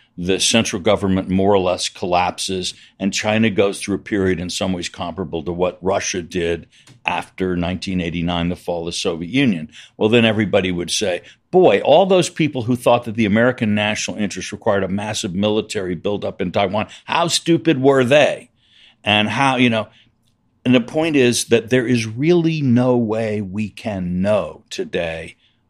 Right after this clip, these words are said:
what is going to happen in China, and therefore questions of the national interest with respect to China. Or Xi Jinping might, might have a heart attack and be replaced by someone who just wants good relations, or,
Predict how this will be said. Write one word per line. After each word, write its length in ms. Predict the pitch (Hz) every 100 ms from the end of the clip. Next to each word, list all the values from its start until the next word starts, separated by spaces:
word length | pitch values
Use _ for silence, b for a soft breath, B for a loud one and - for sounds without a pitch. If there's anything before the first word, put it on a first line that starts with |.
| _
what 400 | 92 101 113 117
is 180 | 110 95
going 380 | 92 101 104 95
to 80 |
happen 500 | 90 98 92 - 90
in 300 | 95 101 95
China, 520 | 92 - 101 95 82 82 b b -
and 240 | 110 98
therefore 460 | 101 143 143 123 120
questions 720 | - 123 120 - 107 101 -
of 240 | 101 90
the 80 | 98
national 640 | 98 101 104 101 - 104 -
interest 460 | 107 - 90 82
with 220 | 90 85 -
respect 480 | - - 85 -
to 80 | 95
China. 320 | 87 92 101 b b b
Or 140 | - 139
Xi 240 | - 160
Jinping 540 | 131 147 123 170 165
might, 420 | 113 107 104 - - b b b -
might 180 | 123
have 200 | 127 131
a 80 | 123
heart 240 | 120 143 139
attack 360 | - 110 101
and 140 | 110 98
be 80 |
replaced 640 | 107 104 - 123 123 - -
by 140 | 113
someone 420 | - 117 113 113
who 100 | 110
just 280 | 107 113 -
wants 340 | 90 117 117 -
good 220 | 123 113
relations, 640 | 113 113 135 - 95 87
or, 160 | 98